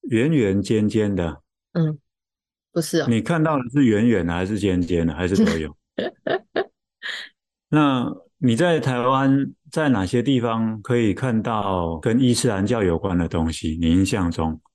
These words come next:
Speaker 2: 没有吧？那是在课本上学到的吧？
Speaker 1: 哦。
Speaker 2: 历史课本上啊。
Speaker 1: 可是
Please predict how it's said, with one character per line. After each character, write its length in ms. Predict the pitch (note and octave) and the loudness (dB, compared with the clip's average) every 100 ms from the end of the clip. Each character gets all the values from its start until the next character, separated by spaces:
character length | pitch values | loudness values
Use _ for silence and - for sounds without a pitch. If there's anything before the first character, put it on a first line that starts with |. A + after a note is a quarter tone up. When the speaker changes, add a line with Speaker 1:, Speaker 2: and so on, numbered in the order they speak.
| _ _ - | _ _ 0
Speaker 2:
没 200 | G3+ C4 | 2 2
有 240 | C4 D#3 | 2 2
吧？ 340 | C#3+ C3+ A2 F3+ | 0 0 -2 0
那 140 | C4 | 0
是 80 | C4+ | 0
在 120 | B3+ | -2
课 220 | B3 C4+ | 0 0
本 160 | G3+ D#3 | 0 0
上 200 | F#3 F#3 | 0 -2
学 220 | E3+ E2 | -2 -2
到 220 | E2+ C3 | 0 0
的 80 | B1+ | 0
吧？ 260 | A#1+ G1+ - _ _ _ _ _ _ _ _ _ | -2 -4 -10 _ _ _ _ _ _ _ _ _
Speaker 1:
哦。 340 | C3 G#2+ F2 _ _ _ | -2 -2 -4 _ _ _
Speaker 2:
历 200 | B3+ C4 | 0 0
史 200 | A3 E3 | 0 -2
课 140 | D#3+ | 0
本 320 | G#3 B2+ F#3+ D3 | 0 2 2 2
上 200 | E3 D3+ | 0 -2
啊。 140 | C3+ | -2
Speaker 1:
可 120 | |
是 60 | - | -4